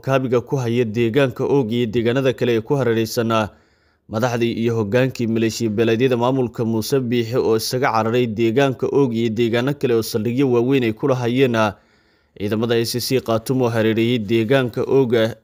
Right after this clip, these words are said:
iyo deegaano kale oo ku hareeraysanaa. Marinadii ugu badnaa deegaanka Oog oo laga jaray isu socodkii iyo dhaqdhaqaaqyo culus oo xilligan ka soconaya. Abaabul dagaal iyo dhaqdhaqaaqyo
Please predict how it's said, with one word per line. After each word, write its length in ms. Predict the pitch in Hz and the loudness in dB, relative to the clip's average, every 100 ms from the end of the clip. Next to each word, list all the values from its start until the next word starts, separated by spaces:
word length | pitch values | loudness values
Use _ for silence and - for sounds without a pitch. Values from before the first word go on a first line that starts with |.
| - | -6
iyo 240 | 117 120 | 0 0
deegaano 560 | 98 113 110 117 117 135 | 0 -2 0 0 0 -2
kale 220 | - 120 | -2 0
oo 100 | 110 107 | 0 0
ku 80 | 147 | 2
hareeraysanaa. 800 | 127 113 113 - 110 117 101 - _ _ _ _ _ 95 | 2 2 0 -2 -2 0 -2 -4 _ _ _ _ _ -6
Marinadii 520 | 110 113 127 127 113 | 0 2 2 2 0
ugu 180 | 113 131 | -2 -4
badnaa 360 | 117 110 113 117 | -2 0 0 0
deegaanka 600 | 107 113 127 131 110 123 | 0 0 0 0 -4 -4
Oog 300 | - 131 113 | 0 2 2
oo 80 | 107 | 0
laga 220 | 110 135 | 0 0
jaray 280 | 123 113 104 | 2 2 0
isu 160 | 117 | -4
socodkii 600 | - 151 113 117 - 120 98 | -4 -2 0 -4 -4 -6 -2
iyo 160 | 117 | 0
dhaqdhaqaaqyo 600 | 113 110 104 110 123 139 - | 0 0 0 0 0 0 2
culus 280 | 135 131 | 0 0
oo 60 | 117 | -2
xilligan 380 | - 139 123 110 | -2 0 0 0
ka 100 | 147 | -4
soconaya. 600 | - 117 135 113 113 107 - _ _ _ _ _ - | -4 0 0 2 2 0 -4 _ _ _ _ _ -12
Abaabul 480 | 95 110 120 117 110 | -2 0 0 -2 -2
dagaal 640 | 110 104 117 120 117 107 _ | -2 0 0 2 0 -4 _
iyo 180 | 117 117 | -2 0
dhaqdhaqaaqyo 580 | 110 110 113 107 131 | 0 -2 0 0 0